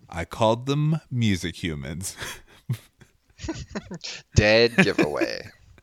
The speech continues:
Speaker 1: But yeah, that, that's why I'd recommend it. It's fun, fourth wall, and a comedic tribute and parody to music.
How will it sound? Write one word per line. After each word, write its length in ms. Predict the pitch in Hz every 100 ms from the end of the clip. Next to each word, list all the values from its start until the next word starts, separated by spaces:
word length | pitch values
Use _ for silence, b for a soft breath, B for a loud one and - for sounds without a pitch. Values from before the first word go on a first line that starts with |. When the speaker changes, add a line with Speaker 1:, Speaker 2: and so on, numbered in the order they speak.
| _ B 220 233 226 175
Speaker 1:
But 100 | 160
yeah, 200 | 123 90
that, 220 | 120 131
that's 200 | 143 147
why 120 | 143
I'd 80 | 127
recommend 440 | 107 98 92 80
it. 120 | 80 64
It's 280 | 107 101 -
fun, 480 | - 151 143 139 123 _ _
fourth 240 | 147 131
wall, 520 | 123 113 110 104 110 _
and 400 | - 135 135 127 - _ _ _ _
a 180 | 120 113 110
comedic 460 | - 131 143 135 123
tribute 540 | - 120 104 104 - _
and 140 | - 98
parody 540 | 101 95 92 90 87
to 580 | 90 - 92 82 82 80 - _ -
music. 440 | 73 71 - -